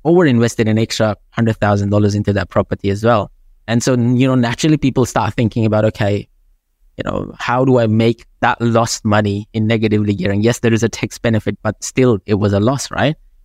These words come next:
And so how do I recoup that?" And in order to recoup that, they keep doubling down, right? I call it, you know, gambling it on the red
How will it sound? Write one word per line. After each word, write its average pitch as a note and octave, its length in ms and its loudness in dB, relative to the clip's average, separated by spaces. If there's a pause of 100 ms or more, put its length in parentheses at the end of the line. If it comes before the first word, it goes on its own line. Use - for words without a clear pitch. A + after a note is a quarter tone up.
(280)
And G#2 80 -8
so - 80 -2
how B2 180 -2
do C3+ 140 0
I A#2+ 40 0
recoup A#2+ 480 0
that?" B2 220 2
And A2+ 100 -2
in A2 120 0
order B2+ 200 2
to A#2 140 -2
recoup A2+ 400 -2
that, C3 280 0 (440)
they B2+ 100 -2
keep C#3+ 260 -2
doubling A#2 340 2
down, A2 300 0
right? B2 300 0
I A#2 160 0
call A#2+ 260 0
it, A2+ 160 0
you A2+ 80 0
know, A2 320 0 (280)
gambling A2+ 440 2
it G#2+ 100 0
on G#2+ 140 0
the G2+ 80 0
red B2 320 0